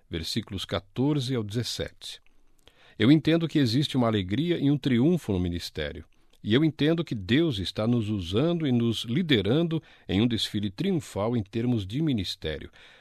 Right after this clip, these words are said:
Mas ao mesmo tempo que nós somos triunfantes em Cristo, neste maravilhoso chamado de ser um pregador do Evangelho, nós estamos sempre lutando nessas duas frentes,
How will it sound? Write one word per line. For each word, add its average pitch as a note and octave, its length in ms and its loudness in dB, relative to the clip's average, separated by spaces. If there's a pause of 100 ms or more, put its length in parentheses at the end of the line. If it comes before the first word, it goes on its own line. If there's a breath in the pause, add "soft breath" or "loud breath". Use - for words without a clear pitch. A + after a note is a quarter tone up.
(100 loud breath)
Mas F2+ 160 -2
ao F2+ 60 -2
mesmo C3 320 2
tempo C#3 500 2
que - 140 -8
nós G2 220 -2
somos G2+ 400 -4
triunfantes G#2+ 640 -2
em A2 100 0
Cristo, - 480 -6 (160 soft breath)
neste G#2 380 2
maravilhoso F#2 640 -2
chamado A2+ 580 -2
de E2+ 140 -8
ser F2+ 240 -4
um E2+ 40 -6
pregador A#2+ 680 -2
do F#2+ 160 -6
Evangelho, G2+ 580 -2 (480 soft breath)
nós C3 220 2
estamos D3+ 420 2
sempre C#3+ 320 0
lutando D3 640 2
nessas A2+ 400 0
duas G#2 300 -4
frentes, F2 600 -6